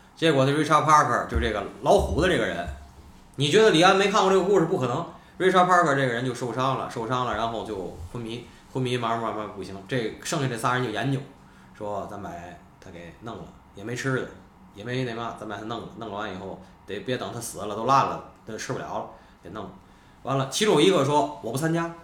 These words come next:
我不参加啊！你们要杀，你们要弄，别找我，我不管，我也不弄。”最后船长跟另外一个人，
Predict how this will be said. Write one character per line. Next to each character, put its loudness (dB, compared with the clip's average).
我 -4
不 -2
参 4
加 6
啊！ 0
你 -2
们 2
要 4
杀， 4
你 0
们 0
要 0
弄， -2
别 0
找 6
我， 2
我 -4
不 -6
管， -2
我 -2
也 0
不 -2
弄。” -2
最 4
后 4
船 4
长 0
跟 -2
另 0
外 2
一 0
个 -2
人， -6